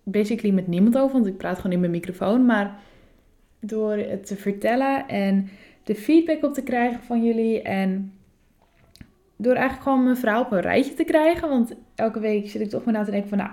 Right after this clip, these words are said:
welk deel ga ik nu vertellen? En door mijn verhaal eigenlijk in stukjes op te delen, dat helpt mij toch om meer een soort overzicht te krijgen. En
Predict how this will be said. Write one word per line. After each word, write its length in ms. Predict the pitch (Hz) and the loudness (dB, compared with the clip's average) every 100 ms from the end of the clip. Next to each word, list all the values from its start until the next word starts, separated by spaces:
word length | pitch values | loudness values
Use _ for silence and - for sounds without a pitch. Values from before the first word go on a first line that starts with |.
| - | -4
welk 340 | 208 208 202 | 0 0 2
deel 180 | 214 208 | 2 2
ga 140 | 202 | 0
ik 100 | 196 | 2
nu 140 | 233 285 | 2 2
vertellen? 500 | 302 285 277 277 - | 0 2 2 2 0
En 200 | 202 196 - - - - - | -2 -4 -8 -20 -20 -20 2
door 420 | 226 220 220 - - _ _ _ | 4 6 2 -4 -16 _ _ _
mijn 260 | 208 208 208 | 0 2 4
verhaal 200 | 208 185 | 4 2
eigenlijk 300 | 208 214 202 | 0 -2 -2
in 220 | 196 190 | -2 -2
stukjes 400 | 196 233 214 208 | 0 -2 -4 -4
op 180 | 277 277 | -4 -2
te 100 | 285 | 2
delen, 340 | 240 240 240 | 4 4 4
dat 220 | 226 214 - | 2 -2 -10
helpt 320 | 190 190 269 | -6 -2 0
mij 160 | 254 214 | 2 2
toch 380 | 208 247 240 - | 0 0 -2 -6
om 580 | - 214 214 208 202 208 | -4 0 2 2 4 4
meer 200 | 220 214 | 4 4
een 60 | |
soort 300 | 214 220 202 | 0 -2 2
overzicht 520 | 208 233 208 202 - | 4 6 2 -4 -8
te 60 | 196 | -8
krijgen. 580 | - - 190 190 180 - | -8 -8 -8 -8 -10 -4
En 260 | 202 202 | 0 0